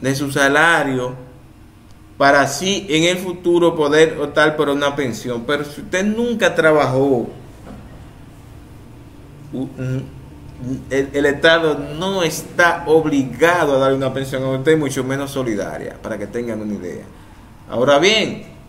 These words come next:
ello hay una ley que se promulgó, pero no está en funcionamiento, que tendrían que recibir ayuda. Y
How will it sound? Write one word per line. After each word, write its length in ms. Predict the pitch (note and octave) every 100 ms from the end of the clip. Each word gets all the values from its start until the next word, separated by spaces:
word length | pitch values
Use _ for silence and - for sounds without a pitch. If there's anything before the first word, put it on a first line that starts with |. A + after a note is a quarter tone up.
| - - - - - - - -
ello 280 | G#2 G#2+
hay 80 | A2
una 260 | B2 D3 E3
ley 680 | G3 A3 A3+ G#3+ G3 - - - - - - - - - - - - - - - -
que 100 | G2+
se 160 | G#2 B2
promulgó, 760 | C#3+ D3+ E3+ F3 F#3+ G3+ G3+
pero 520 | G3+ E3+ D3 A2+ - - - - - -
no 420 | B2+ C3+ F3 G#3 E3+
está 360 | D3 - D3+
en 80 | C#3+
funcionamiento, 1000 | C#3+ B2+ C3 B2 A2+ G#2 F2+ D#2+ D2+ - - - - - - - - - - - - - -
que 120 | B2+
tendrían 520 | C3 C3 C3 D3+ E3
que 140 | E3 F3
recibir 460 | E3+ F3+ F#3 F#3
ayuda. 720 | F#3 F#3+ A3+ A3 G3 G3 G3+ - - - - - - - - - - - - - - - - - - -
Y 720 | C3+ C3+ C3 B2 A2 G2